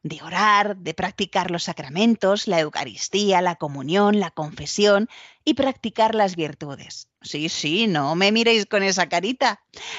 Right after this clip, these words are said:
Bueno, amiguitos, es que no se puede ser cristiano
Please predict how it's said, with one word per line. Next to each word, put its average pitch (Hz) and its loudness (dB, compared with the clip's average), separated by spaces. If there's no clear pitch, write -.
Bueno, 220 4
amiguitos, 202 0
es 269 -2
que 320 -2
no 277 4
se 349 -2
puede 269 0
ser 240 -4
cristiano 220 -2